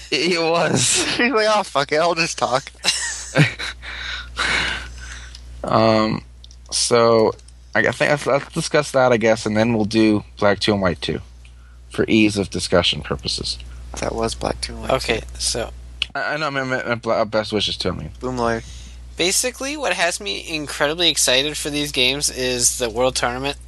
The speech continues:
Speaker 3: Like, I think that's a really clever idea. To incorporate some old characters and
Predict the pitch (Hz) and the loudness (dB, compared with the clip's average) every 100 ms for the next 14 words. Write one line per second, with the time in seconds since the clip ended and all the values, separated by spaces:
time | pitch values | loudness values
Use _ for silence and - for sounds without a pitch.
0 | - 117 123 127 139 135 135 123 123 127 | -6 0 2 2 2 0 0 0 0 0
1 | 123 123 123 120 117 117 120 131 - - | 2 2 4 4 4 2 0 0 -4 -16
2 | - - - - - - - 123 120 123 | -16 -18 -18 -20 -18 -10 -2 -2 0 -2
3 | 110 123 120 - 113 101 117 - 117 117 | 2 0 2 0 0 -4 -2 -2 -2 -2
4 | 127 127 123 113 107 | -2 -2 -2 -4 -8